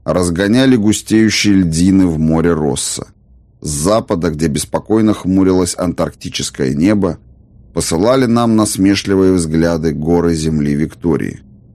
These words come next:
Вой ветра расщеплялся среди вершин на множество мелодий,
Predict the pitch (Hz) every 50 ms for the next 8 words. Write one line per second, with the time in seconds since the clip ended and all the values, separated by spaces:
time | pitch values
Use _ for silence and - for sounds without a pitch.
0 | - - - - - - - 71 76 73 87 95 92 87 85 90 113 117 92 -
1 | - - 57 - - - - 78 78 - - - 92 - - 92 98 104 107 107
2 | - - 101 90 - - 78 82 76 80 92 87 82 87 78 - - - 104 107
3 | 101 98 90 82 82 80 80 82 85 82 85 85 - - 90 87 85 95 98 98
4 | 98 92 80 67 - 52 50 50 -